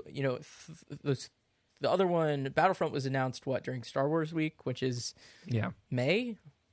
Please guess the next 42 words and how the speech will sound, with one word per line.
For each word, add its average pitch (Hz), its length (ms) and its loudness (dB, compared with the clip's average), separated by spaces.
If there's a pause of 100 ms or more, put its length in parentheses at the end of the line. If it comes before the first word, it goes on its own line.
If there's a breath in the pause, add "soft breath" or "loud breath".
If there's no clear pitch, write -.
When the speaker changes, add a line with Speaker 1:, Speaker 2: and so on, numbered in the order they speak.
(140)
Speaker 2:
Yeah, 151 140 4
that 147 140 4
was 226 100 4
announced, 156 320 4
like, 104 260 -2 (240)
a - 60 2
long 101 400 4
time 95 240 -4
ago. 104 280 -6 (200)
<laughs> - 340 4
Um, 110 640 4 (600 soft breath)
like, 135 320 6
the 135 120 4
thing 185 180 4
is, 123 260 4
E 143 220 6
A, 123 420 4 (100)
for - 120 2
the 113 80 4
past 123 240 4
two 131 80 8
years, 117 300 4
have, 95 100 -2
like, 104 160 2
shown 107 640 6
nothing. - 480 2 (560)
Speaker 1:
Oh, 196 140 10
last 160 440 4
year 196 180 6
when 185 160 2
they 156 120 6
just 151 200 2
showed, 156 360 4
like, 127 240 2 (500 soft breath)
they 151 120 6
Speaker 2:
Concept 156 200 6
Speaker 1:
literally 165 380 8
Speaker 2:
art? 165 80 2
Speaker 1:
showed 160 360 4
concept 147 480 2
art 156 280 6
or, 131 480 2